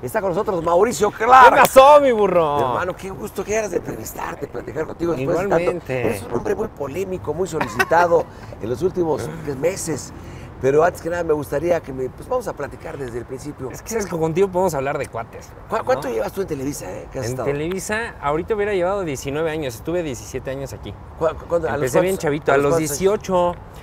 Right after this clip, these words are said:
Speaker 2: Eh, a mis primeros Juegos Olímpicos en Sydney tenía, yo estaba por cumplir diecinueve años. O sea, mi primer enlace en vivo lo hice a veintidós mil kilómetros de distancia con Michael Johnson,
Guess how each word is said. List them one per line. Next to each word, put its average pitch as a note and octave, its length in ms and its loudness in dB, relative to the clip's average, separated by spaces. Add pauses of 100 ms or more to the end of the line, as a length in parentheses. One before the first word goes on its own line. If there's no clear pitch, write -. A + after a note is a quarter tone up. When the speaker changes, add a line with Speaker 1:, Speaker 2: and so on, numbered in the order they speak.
(240)
Speaker 2:
Eh, C3 220 2
a C3 60 -2
mis C3+ 160 -6
primeros D#3+ 260 -2
Juegos F3+ 220 2
Olímpicos D3 480 -4
en A#2+ 120 -2
Sydney D3+ 440 -8
tenía, C#3 760 -2
yo C3 120 -2
estaba C#3+ 200 -2
por C3 140 -6
cumplir A#2+ 320 -6
diecinueve C3 460 -6
años. D3+ 100 -6
O C3+ 100 -2
sea, D#3+ 100 -2 (300)
mi D#3 140 -2
primer F#3 320 0
enlace A3+ 280 -2
en F#3 120 -4
vivo A3+ 320 -8 (100)
lo D3 160 0
hice F3+ 400 -4
a D3+ 80 -2
veintidós B2+ 320 -4
mil E3 160 -6
kilómetros D#3 460 -6
de G#2+ 80 -6
distancia D3+ 400 -8
con A#2 180 -6
Michael C3 400 -4
Johnson, D3+ 380 -6